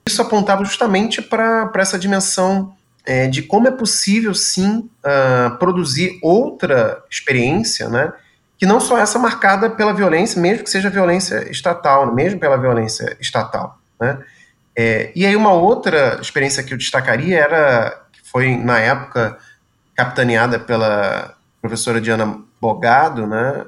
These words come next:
é, que era da, da reformulação do parquinho da,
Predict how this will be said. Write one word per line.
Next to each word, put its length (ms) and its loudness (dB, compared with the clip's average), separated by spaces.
é, 480 -8
que 180 0
era 220 4
da, 280 2
da 100 0
reformulação 840 0
do 100 -4
parquinho 600 -2
da, 720 0